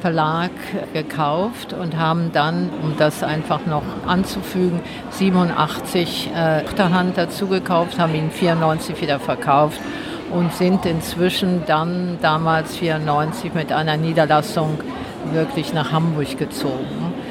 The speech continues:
Aber nach wie vor sind wir, sowohl waren wir mit Arche wie jetzt auch mit Edition Momente ein Schweizer Verlag, eben wie gesagt mit einer Niederlassung in Hamburg. Jetzt zu Ihrer Frage,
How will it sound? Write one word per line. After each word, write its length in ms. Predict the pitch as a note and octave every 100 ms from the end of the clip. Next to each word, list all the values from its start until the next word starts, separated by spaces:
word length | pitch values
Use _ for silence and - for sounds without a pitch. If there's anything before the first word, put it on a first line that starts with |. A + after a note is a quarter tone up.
| - -
Aber 220 | F3+ E3+
nach 200 | E3+ -
wie 120 | F3
vor 320 | - E3 F3 F3
sind 300 | E3+ E3 E3+
wir, 120 | D3+
sowohl 480 | D#3+ D3 D3+ D3 D3+
waren 300 | D3 D#3 D#3
wir 100 | D3
mit 220 | D3 -
Arche 420 | D#3 E3 E3+ F3 E3
wie 120 | D#3+
jetzt 300 | D#3+ D3 -
auch 160 | C#3+ D3
mit 180 | D#3 D#3
Edition 520 | D#3 D3+ - D#3 D3+
Momente 460 | C#3+ C#3+ E3+ F#3
ein 140 | C3 B2+
Schweizer 420 | - D3 - C#3
Verlag, 340 | D#3 D3 F3 -
eben 240 | F3+ E3 D#3+
wie 100 | D3+
gesagt 380 | D#3 D#3+ C#3
mit 160 | D#3+ -
einer 260 | D3 D#3+ E3+
Niederlassung 800 | F3+ D#3+ D3 D3 C#3+ D#3 D3 - D3+
in 320 | D3+ D#3 D#3 - - - -
Hamburg. 480 | E3 D#3+ C3+ C3 - - - - - -
Jetzt 240 | F3 - -
zu 100 | G3
Ihrer 300 | F#3 F3 E3+
Frage, 760 | - D#3+ E3 F#3 G3 G3 G3